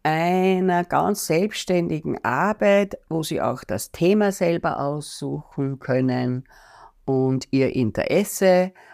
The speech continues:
äh, n-, äh, nach ihrem Interesse arbeiten können. Das ist ja eigentlich eine tolle Geschichte.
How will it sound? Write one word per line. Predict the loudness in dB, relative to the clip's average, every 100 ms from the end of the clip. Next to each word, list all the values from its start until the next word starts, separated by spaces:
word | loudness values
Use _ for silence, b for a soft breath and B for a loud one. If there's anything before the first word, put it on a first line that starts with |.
| B B _ -20 _ 0
äh, | 2 4 2 0 -10 _ _ -20 -20 -18 -16 -2
n-, | 0 0 0
äh, | 2 2
nach | 4 2 0
ihrem | 0 2
Interesse | 0 -2 0 0 0 0 -2 0
arbeiten | 0 2 0 -2 -2
können. | -2 -2 0 -2 -6 B B
Das | -6 -4 -2
ist | -2
ja | 0
eigentlich | 0 2 0 -2
eine | -2 -2 -2
tolle | -2 0 2
Geschichte. | 0 -2 -2 -4 -4 -4